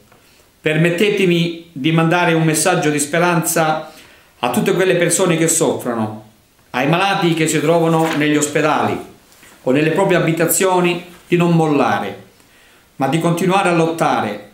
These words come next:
perché la speranza e la fede in Dio ci fortifica per un futuro migliore per tutti e che possa essere da stimolo anche per diventare più buoni.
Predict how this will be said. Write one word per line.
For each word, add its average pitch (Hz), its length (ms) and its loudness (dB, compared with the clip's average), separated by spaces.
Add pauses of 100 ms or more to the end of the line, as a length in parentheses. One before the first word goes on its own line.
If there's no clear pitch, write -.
(140)
perché 147 280 -4
la 160 100 2
speranza 170 1000 -2
e 156 120 -4
la 151 140 0
fede 175 300 0
in 143 200 2
Dio 175 500 0 (260)
ci - 160 -4
fortifica 160 960 -2
per 143 160 -2
un 151 120 2
futuro 170 380 0
migliore 175 760 2
per 139 260 -4
tutti 117 640 -4 (580)
e 160 80 -14
che 156 120 -2
possa 170 380 0
essere 165 400 0
da 135 100 0
stimolo 123 720 -2 (280)
anche 185 520 0
per 151 240 -2
diventare 143 520 0
più 127 200 -6
buoni. 101 460 -6